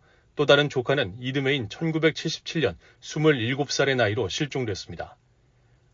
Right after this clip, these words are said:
우리는 그들에게 무슨 일이 일어났는지 정확히 모릅니다. 살아서 돌아오지 못했고 시신도 찾지 못했습니다.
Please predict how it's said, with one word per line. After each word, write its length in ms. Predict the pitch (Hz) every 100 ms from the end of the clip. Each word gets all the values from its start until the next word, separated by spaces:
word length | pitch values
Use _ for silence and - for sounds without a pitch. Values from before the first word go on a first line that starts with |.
| -
우리는 360 | 135 156 120
그들에게 520 | 101 - 151 143 156
무슨 380 | 123 123 143 151
일이 200 | 139 147
일어났는지 580 | 131 135 117 107 104 82 -
정확히 420 | 139 127 110 135
모릅니다. 540 | 117 117 87 - - _ _ _ _ _ _
살아서 460 | - 151 139 147 135
돌아오지 420 | 143 143 131 143
못했고 560 | 127 117 127 110 87 - _
시신도 500 | - - 160 156 147
찾지 300 | 160 151 -
못했습니다. 640 | 135 123 107 - 80 80 -